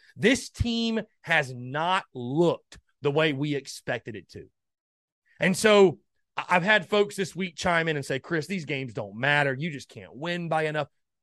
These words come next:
Uh, while I understand the sentiment, I disagree.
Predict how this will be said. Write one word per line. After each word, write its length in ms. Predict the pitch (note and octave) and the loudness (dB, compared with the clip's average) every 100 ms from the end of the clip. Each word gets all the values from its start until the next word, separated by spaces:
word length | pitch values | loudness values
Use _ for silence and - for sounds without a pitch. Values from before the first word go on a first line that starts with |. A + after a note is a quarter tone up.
| _ _ _ _ _ _ _ _ - | _ _ _ _ _ _ _ _ -20
Uh, 280 | - - F#3 | -18 -2 4
while 220 | G#3+ G#3 | 6 8
I 120 | G#3 | 6
understand 720 | A3+ E4+ C4+ - G#3+ G3+ F#3+ | 4 2 -2 -2 0 2 0
the 80 | E3+ | -2
sentiment, 520 | - - G3+ G3 F3 | -2 0 0 0 0
I 80 | C#3+ | 0
disagree. 560 | C#3 C3+ C3 A2 F2 | 0 -4 -6 -10 -12